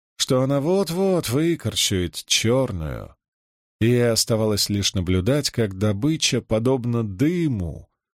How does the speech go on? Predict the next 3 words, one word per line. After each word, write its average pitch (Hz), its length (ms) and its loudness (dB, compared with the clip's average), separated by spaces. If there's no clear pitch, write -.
ускользает 110 960 0
между 85 360 -2
пальцев. - 680 -2